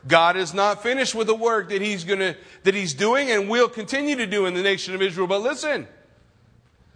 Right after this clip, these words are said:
the psalmist would declare that the earth is his and the fullness thereof. When the Lord took my Harley, and it was the Lord who took it, not the van that hit me. The Lord took my Harley,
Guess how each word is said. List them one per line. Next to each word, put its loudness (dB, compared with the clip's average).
the 4
psalmist 2
would -6
declare 2
that -2
the -4
earth 4
is -6
his 0
and 0
the 4
fullness 0
thereof. 2
When 2
the 4
Lord 2
took 2
my 2
Harley, 2
and 4
it 2
was 0
the 2
Lord 4
who -6
took 0
it, 0
not 2
the -2
van 0
that 0
hit -2
me. -6
The 4
Lord 4
took -6
my 2
Harley, 2